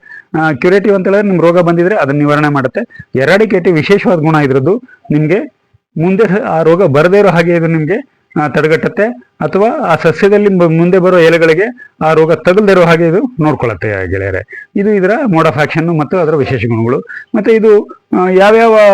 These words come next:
ರೋಗಗಳಿಗೆ, ಯಾವ್ಯಾವ ರೋಗಗಳಿಗೆ ನಮ್ಗೆ ವಿಶೇಷವಾಗಿ, ಆ, ಶು-, ಶು-, ಶುಂಠಿ ಬಗ್ಗೆನೇ ಇದೆ. ಶುಂಠಿಲಿ ಯಾವ್ಯಾವ ರೋಗಗಳಿಗೆ ಇದಕ್ಕೆ ನಮ್ಗೆ ಬರುತ್ತೆ ಅಂತ ಹೇಳಿದ್ರೆ,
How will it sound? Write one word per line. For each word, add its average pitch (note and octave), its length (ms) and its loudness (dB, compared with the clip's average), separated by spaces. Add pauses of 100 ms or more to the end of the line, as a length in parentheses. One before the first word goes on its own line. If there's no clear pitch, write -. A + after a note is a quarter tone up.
(1600)
ರೋಗಗಳಿಗೆ, C#3+ 600 0 (1040)
ಯಾವ್ಯಾವ F#3+ 300 0
ರೋಗಗಳಿಗೆ F#3 420 0
ನಮ್ಗೆ E3+ 240 0
ವಿಶೇಷವಾಗಿ, F3+ 720 -2 (400)
ಆ, C#3+ 260 -2 (220)
ಶು-, F3 300 -2
ಶು-, E3 240 -2
ಶುಂಠಿ D#3 300 -2
ಬಗ್ಗೆನೇ D#3 320 2
ಇದೆ. E3 180 -2 (320)
ಶುಂಠಿಲಿ F3+ 520 -2
ಯಾವ್ಯಾವ D#3 320 0
ರೋಗಗಳಿಗೆ D#3 440 2
ಇದಕ್ಕೆ C#3 160 -2
ನಮ್ಗೆ C3 260 0
ಬರುತ್ತೆ B2 260 -4
ಅಂತ B2 120 -2
ಹೇಳಿದ್ರೆ, C3 560 -6